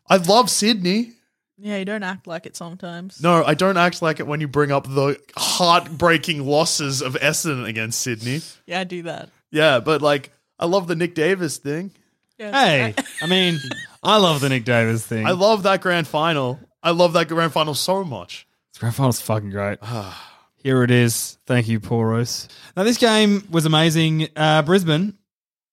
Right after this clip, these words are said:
Speaker 3: I think you killed a coach.
Speaker 2: Dan Hannebery played his first game for St Kilda.
Speaker 3: A bit rusty.
Speaker 2: He started well, but I think he kind of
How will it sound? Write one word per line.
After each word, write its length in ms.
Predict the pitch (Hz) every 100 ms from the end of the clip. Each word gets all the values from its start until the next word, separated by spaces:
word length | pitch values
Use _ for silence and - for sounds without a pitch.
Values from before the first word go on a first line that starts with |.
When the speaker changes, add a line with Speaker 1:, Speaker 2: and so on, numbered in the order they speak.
| _
Speaker 3:
I 60 | 117
think 140 | 180
you 80 | 175
killed 180 | - 127
a 40 |
coach. 400 | - 139 - - _ - - - _ _
Speaker 2:
Dan 200 | 254 262
Hannebery 380 | 214 254 285 262
played 160 | 196
his 140 | 160 -
first 280 | 156 156 -
game 260 | 160 156
for 540 | 175 - 165 143 139 175 _
St 240 | - -
Kilda. 400 | - 160 151 262 - _ _ 90
Speaker 3:
A 40 | -
bit 160 | - 147
rusty. 420 | 139 147 285 277 - _ _ _
Speaker 2:
He 400 | 247 254 254 -
started 760 | - - - 233 233 262 285
well, 240 | 247 233 220
but 80 | 214
I 80 |
think 180 | 202 208
he 140 | 214 208
kind 300 | 226 208 190
of 260 | 175 -